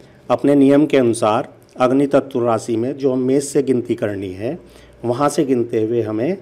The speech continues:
छः नंबर तक आना है। अब सर्वप्रथम पहला जो नवमांस है, वो जीरो से तीन बीस तक,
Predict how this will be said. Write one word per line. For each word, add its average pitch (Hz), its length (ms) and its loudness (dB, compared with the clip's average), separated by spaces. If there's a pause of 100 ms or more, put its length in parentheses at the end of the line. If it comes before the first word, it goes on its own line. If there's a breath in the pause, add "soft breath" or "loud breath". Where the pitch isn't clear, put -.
(120)
छः 135 220 -2
नंबर 107 300 -2
तक 143 260 -4
आना 101 220 -8
है। 92 240 -16 (580 soft breath)
अब 127 180 2
सर्वप्रथम 123 680 -2 (680 loud breath)
पहला 131 400 4 (420)
जो 127 140 0
नवमांस 127 480 -2
है, 143 60 -2
वो 139 100 4
जीरो 127 300 0
से 143 240 -2 (580 loud breath)
तीन 127 240 4
बीस 113 300 0
तक, 175 160 2